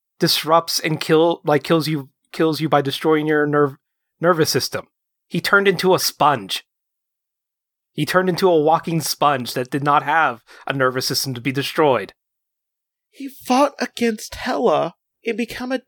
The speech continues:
Speaker 2: death god.
Speaker 1: Ugh.
Speaker 2: Come on. Okay, sorry.
Speaker 1: They, they did him bad in that movie. I
Speaker 2: They,
Speaker 1: mean,
Speaker 2: not
Speaker 1: that,
Speaker 2: only
Speaker 1: that
Speaker 2: did they do him
Speaker 1: everyone,
Speaker 2: bad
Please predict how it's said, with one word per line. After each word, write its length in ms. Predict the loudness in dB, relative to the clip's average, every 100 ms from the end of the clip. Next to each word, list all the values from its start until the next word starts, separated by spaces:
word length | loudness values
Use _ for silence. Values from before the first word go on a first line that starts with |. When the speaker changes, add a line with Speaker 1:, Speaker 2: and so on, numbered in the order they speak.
| 0
Speaker 2:
death 300 | 4 4 0 -2
god. 500 | 4 4 4 -2 -8 -18 _ _ -12
Speaker 1:
Ugh. 120 | -12 -12 -12
Speaker 2:
Come 340 | -8 -6 -6 -6
on. 720 | 0 4 6 4 4 -2 -10 _ _ -2
Okay, 320 | 0 0 -6
sorry. 400 | -2 0 0 2
Speaker 1:
They, 160 | 2 2
they 240 | 2 0
did 200 | 2 2
him 140 | 0 -2
bad 280 | -2 -2 -4
in 80 |
that 220 | -6 -8 -8
movie. 400 | -16 -16 -16 -8 -2
I 80 | 0
Speaker 2:
They, 120 | 0
Speaker 1:
mean, 100 | 2
Speaker 2:
not 140 | 2
Speaker 1:
that, 80 | 4
Speaker 2:
only 160 | 2 2
Speaker 1:
that 80 |
Speaker 2:
did 80 | 2
they 100 | 2
do 80 | 2
him 80 | 2
Speaker 1:
everyone, 360 | 4 2 4
Speaker 2:
bad 160 | 2